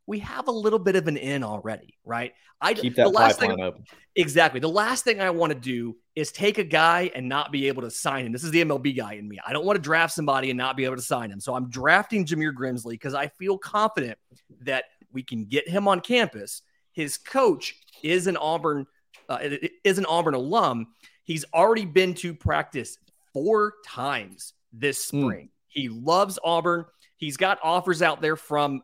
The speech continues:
Speaker 1: other big name schools, Penn State, Florida State, things like that,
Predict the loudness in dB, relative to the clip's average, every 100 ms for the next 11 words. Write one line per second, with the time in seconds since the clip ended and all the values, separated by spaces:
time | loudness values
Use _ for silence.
0 | -4 -4 0 -2 -2 -4 -6 -10 -10 -2
1 | 2 2 0 -2 -4 -2 -2 -2 -2 -8
2 | -8 -4 -4 -4 -8 -12 -12 -14 -6 -2
3 | -2 -4